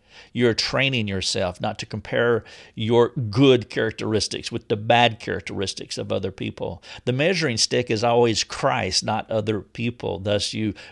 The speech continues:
guard against making these uncharitable comparisons. And then finally, number nine is gratitude. Thanksgiving is what rolls off your tongue as you sit at the king's table, but always aware that your body is still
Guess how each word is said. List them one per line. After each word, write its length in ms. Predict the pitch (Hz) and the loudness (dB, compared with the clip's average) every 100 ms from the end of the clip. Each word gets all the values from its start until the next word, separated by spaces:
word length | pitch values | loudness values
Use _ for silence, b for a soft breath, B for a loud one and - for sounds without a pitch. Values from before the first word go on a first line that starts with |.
| - | -6
guard 340 | 113 117 117 110 | 2 6 6 4
against 400 | 98 98 - 98 | -2 -4 -6 -6
making 340 | 95 - 101 | -8 -6 -6
these 220 | 101 95 | -4 -4
uncharitable 560 | 104 104 - 113 101 101 | -4 -4 -4 -4 -4 -4
comparisons. 760 | - 107 127 123 120 127 107 | -6 -4 0 2 2 0 -2
And 120 | 127 117 | -2 -2
then 140 | 110 | -2
finally, 260 | 135 196 190 | -4 -4 -4
number 220 | 160 131 | -4 -4
nine 320 | 127 156 135 | -4 -4 -4
is 100 | 110 | -8
gratitude. 1120 | 107 120 127 147 139 - 113 - - - - B B B | -4 -2 -2 -4 -8 -8 -8 -10 -12 -8 -8 B B B
Thanksgiving 640 | - 175 180 - 143 123 127 | 0 2 2 2 4 4 2
is 200 | 156 107 | -2 0
what 220 | 120 107 | 2 2
rolls 380 | 110 123 127 110 | 2 4 2 2
off 300 | 123 117 - | 2 2 0
your 180 | 113 107 | -2 -2
tongue 800 | - - 90 73 58 71 73 80 B B B | -2 -2 -2 -4 -10 -12 -16 -18 B B B
as 220 | 135 147 135 | 4 6 6
you 120 | 156 | 6
sit 380 | - - 175 - | 6 6 6 6
at 180 | 156 - | 2 0
the 60 | |
king's 640 | 123 - 170 160 139 113 - | -8 0 2 2 2 2 2
table, 720 | - - 170 147 95 87 80 90 | 0 0 2 0 0 -4 -4 2
but 140 | 156 | 6
always 440 | 170 180 175 170 | 8 8 8 8
aware 640 | 160 151 147 185 113 90 78 | 8 4 4 4 2 0 -4
that 200 | 110 - | -4 0
your 200 | 117 113 | 2 2
body 500 | 117 127 127 110 110 | 4 4 4 2 0
is 200 | 107 101 | 0 0
still 480 | - 117 117 110 | 0 0 2 0